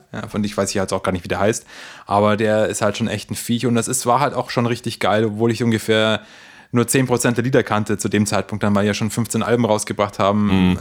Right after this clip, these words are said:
Speaker 1: nach Max. Aber was, äh, da, und ob das noch so ist, wahrscheinlich ist es immer noch so, aber damals eben vor allem war der Punkt,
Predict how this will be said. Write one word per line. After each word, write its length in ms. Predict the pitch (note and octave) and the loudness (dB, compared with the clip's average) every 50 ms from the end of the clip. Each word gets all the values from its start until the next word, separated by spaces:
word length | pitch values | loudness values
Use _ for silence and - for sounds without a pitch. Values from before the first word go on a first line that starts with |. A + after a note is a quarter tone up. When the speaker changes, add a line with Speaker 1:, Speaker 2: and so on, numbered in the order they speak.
| F2 F2+ F2+ | -4 -8 -4
Speaker 1:
nach 340 | G#2 A2 G#2+ A2 - - - | -2 -2 -2 -2 -4 -8 -10
Max. 480 | G#2+ G#2 G2+ F#2+ G2 - - - - - - - - - - - - - - - - | -6 -4 -2 -2 -2 -4 -6 -10 -10 -12 -16 -20 -20 -20 -20 -20 -20 -18 -16 -8 -2
Aber 280 | B2 B2 B2+ C3 B2+ | 0 2 2 2 2
was, 200 | B2 B2 B2 - | 2 0 -2 -2
äh, 180 | - B2+ B2 A2+ | -2 -2 0 2
da, 160 | A2+ A#2+ A#2+ | 2 2 0
und 220 | A#2+ - B2+ B2 | 0 0 0 0
ob 100 | B2 B2+ | 0 0
das 140 | - C#3+ C3 | 0 -2 -2
noch 120 | C#3+ C#3 - | -2 -2 -2
so 120 | - C3 | 0 0
ist, 240 | C#3+ D#3+ - - - | 0 0 0 0 0
wahrscheinlich 400 | A#2 - - A#2+ B2 C3+ B2+ C3 | 0 0 0 0 0 0 0 -2
ist 80 | A#2 | -2
es 140 | B2+ A#2+ - | -2 -2 0
immer 200 | - D3 C#3+ A#2+ | 2 2 2 2
noch 180 | A2 G2+ G2+ - | 2 0 -2 -4
so, 240 | - G#2+ G2+ F2+ - | -6 -6 -6 -6 -4
aber 360 | F#2+ G#2 A2 A#2 B2 B2+ B2 - - - _ - | -2 -2 0 2 2 0 0 -4 -12 -20 _ -2
damals 380 | - A#2 D3 D#3+ D3+ D3 - - | 0 2 2 2 0 -2 -2 -2
eben 180 | C3 C3 B2+ | -2 -2 -2
vor 220 | - - A#2 - A#2 | 0 -2 -2 0 2
allem 240 | A#2 A#2+ A#2 A2+ | 2 2 2 2
war 100 | G#2+ G#2+ | 2 0
der 80 | A2 A2 | 0 -2
Punkt, 400 | - - B2 B2 B2+ C3 C3 | -2 0 2 2 2 2 0